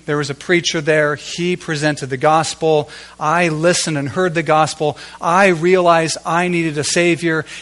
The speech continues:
And then I asked Jesus to forgive me and come into my life. And amen to all of that.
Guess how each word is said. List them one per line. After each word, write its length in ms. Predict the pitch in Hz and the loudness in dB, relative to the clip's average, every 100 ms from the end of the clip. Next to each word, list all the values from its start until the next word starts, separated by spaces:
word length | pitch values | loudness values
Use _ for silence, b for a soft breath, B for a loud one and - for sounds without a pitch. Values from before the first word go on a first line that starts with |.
| B | B
And 200 | 160 156 | -2 0
then 180 | 175 180 | 2 4
I 140 | 175 | 4
asked 240 | 170 - 139 | 2 -2 -4
Jesus 460 | 151 180 170 175 | -2 0 0 -4
to 120 | - | -6
forgive 420 | 139 135 160 180 165 | -8 -2 2 2 2
me 120 | 160 | -4
and 120 | 147 | -2
come 160 | 165 160 | -4 -4
into 200 | 147 147 | -4 -6
my 100 | 135 | 0
life. 580 | 160 180 180 147 - - B B B B B - | 2 4 2 0 -10 -16 B B B B B -8
And 160 | 196 | -4
amen 380 | 240 269 254 233 | 2 2 4 2
to 100 | 233 | 2
all 260 | 208 254 294 | 2 4 4
of 140 | - | 4
that. 420 | 170 120 95 - | 0 0 -4 -16